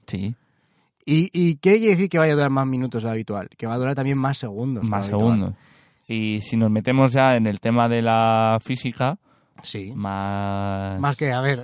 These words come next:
Speaker 2: <laughs> a ver, a ver, ¿dónde
Speaker 1: eh,
Speaker 2: vas?
Speaker 1: ¿cómo decía Han Solo? Se ha hecho parse-, eh,
Speaker 2: Los parsecs.
Speaker 1: parse-,
Speaker 2: Más
Speaker 1: eh, pero,
Speaker 2: parsecs.
Speaker 1: claro, pero el parsec era una unidad de distancia o de tiempo. ¿Cómo
Speaker 2: Eh,
Speaker 1: es?
Speaker 2: no, yo creo que
Speaker 1: Se
Speaker 2: era
Speaker 1: hizo el, el corredor de no sé qué.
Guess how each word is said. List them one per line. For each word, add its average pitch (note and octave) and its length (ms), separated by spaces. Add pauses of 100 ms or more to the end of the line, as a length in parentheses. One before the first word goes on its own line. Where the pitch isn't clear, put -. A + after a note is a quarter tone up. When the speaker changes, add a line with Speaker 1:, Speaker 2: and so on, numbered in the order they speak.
Speaker 2:
<laughs> - 120
a F3+ 80
ver, G3+ 200
a F3+ 80
ver, G#3+ 240
¿dónde A#3+ 180
Speaker 1:
eh, - 40
Speaker 2:
vas? E3+ 520
Speaker 1:
¿cómo E3 160
decía D#3 300
Han B2+ 100
Solo? F#2 440
Se - 160
ha C#3+ 80
hecho D3 600
parse-, - 380
eh, G2+ 380
Speaker 2:
Los G#2+ 100
parsecs. - 600
Speaker 1:
parse-, D3 300
Speaker 2:
Más C#3+ 200
Speaker 1:
eh, - 60
pero, D3 120
Speaker 2:
parsecs. A#2+ 480
Speaker 1:
claro, C3 320 (460)
pero A2 200
el G#2 100
parsec C#3 400
era E3 160
una C#3 360
unidad A#2 280
de G2 580
distancia D#3+ 440
o B2+ 80
de F#2+ 200
tiempo. - 400 (600)
¿Cómo D3 160
Speaker 2:
Eh, A2+ 40
Speaker 1:
es? G#2 60
Speaker 2:
no, G#2 220
yo B2+ 140
creo G#2+ 120
que G#2 120
Speaker 1:
Se G#2 120
Speaker 2:
era G#2 100
Speaker 1:
hizo G#3 320
el, D#3+ 360
el C#3 380
corredor D3 500
de F3 120
no E3+ 80
sé C#3+ 140
qué. F3+ 380